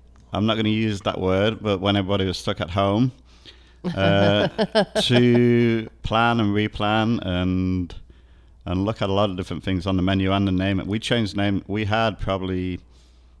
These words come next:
Speaker 1: at least twenty names written on my big war pad we had in the, stuck to our window in, in our dining room. Um, and actually, we were actually having a drink one day with some friends who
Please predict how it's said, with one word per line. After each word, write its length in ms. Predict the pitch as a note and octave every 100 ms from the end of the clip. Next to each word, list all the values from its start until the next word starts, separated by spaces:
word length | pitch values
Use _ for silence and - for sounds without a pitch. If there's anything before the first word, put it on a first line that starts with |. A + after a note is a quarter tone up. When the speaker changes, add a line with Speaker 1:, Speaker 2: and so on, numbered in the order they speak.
| - -
Speaker 1:
at 140 | F2+
least 260 | F#2+ G2+ -
twenty 340 | - F#2+ -
names 300 | E2+ E2 D#2+
written 240 | F2 D#2 E2
on 140 | E2+
my 380 | E2+ E2 E2 E2+ D#2+ - - - - - -
big 180 | F2+ D#2+
war 380 | E2 E2+ F2 F2
pad 280 | - F2
we 140 | E2+ E2+
had 220 | E2+ E2
in 180 | E2+ E2+
the, 300 | E2+ E2+ E2 - _ - -
stuck 280 | - - G2
to 120 | -
our 100 | F2
window 280 | F2+ F#2 F#2
in, 280 | F#2 F2+ -
in 140 | - F2+
our 100 | F2
dining 340 | E2 F#2+ F#2+
room. 300 | F#2+ G#2+ C3 B2+ - - - - - - _ -
Um, 280 | F#2 F#2+ F2
and 120 | F#2+
actually, 420 | C3 D#3 D#3+ A#2+ A2
we 240 | A2 B2
were 180 | A#2+ A2
actually 260 | B2 C3 B2+
having 180 | A#2+ A2+
a 40 |
drink 220 | F#2+ A#2
one 120 | F#2 G2
day 100 | G2+
with 140 | F#2
some 120 | F#2
friends 640 | E2+ G2+ G#2 F#2+ F2 - - _ - - _ - -
who 240 | G2 F#2+